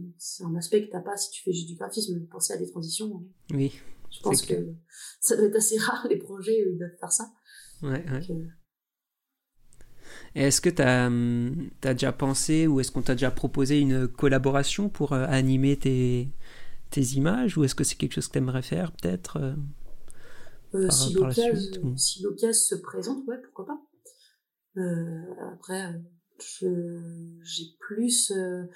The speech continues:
Speaker 1: tendance à aller dans des collabs dans l'autre sens. Euh, j'aime bien, euh, euh, aller voir, euh, des gens, aller voir, euh,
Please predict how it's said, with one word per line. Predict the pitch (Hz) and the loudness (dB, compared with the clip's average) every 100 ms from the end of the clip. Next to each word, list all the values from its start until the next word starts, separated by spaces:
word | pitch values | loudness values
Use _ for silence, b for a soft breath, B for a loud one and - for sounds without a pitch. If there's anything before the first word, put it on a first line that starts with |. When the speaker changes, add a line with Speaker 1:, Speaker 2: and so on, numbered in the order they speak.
| B B | B B
Speaker 1:
tendance | - 208 220 220 | 0 4 4 2
à | 208 | -4
aller | 190 | -6
dans | 185 | -6
des | 180 | -8
collabs | 180 202 196 202 190 | -8 -8 -6 -8 -8
dans | 185 | -6
l'autre | 180 180 - | -6 -2 -2
sens. | 208 226 254 - - _ _ _ _ _ _ - | 0 0 0 -2 -6 _ _ _ _ _ _ -6
Euh, | 190 175 170 165 170 165 165 165 | -4 -4 -4 -8 -12 -18 -18 -10
j'aime | - 160 | -6 -6
bien, | 160 190 214 190 170 | -4 -2 -2 -2 -6
euh, | 165 165 - _ _ _ _ _ _ _ 185 | -8 -12 -18 _ _ _ _ _ _ _ -10
euh, | 170 170 196 214 | -10 -14 -16 -8
aller | - 180 180 | -2 0 -2
voir, | 175 190 180 | -4 -10 -10
euh, | 165 165 170 _ _ _ | -12 -14 -18 _ _ _
des | 185 | -2
gens, | 175 196 | -2 -4
aller | 185 170 | -6 -8
voir, | 180 175 | -10 -14
euh, | 170 | -16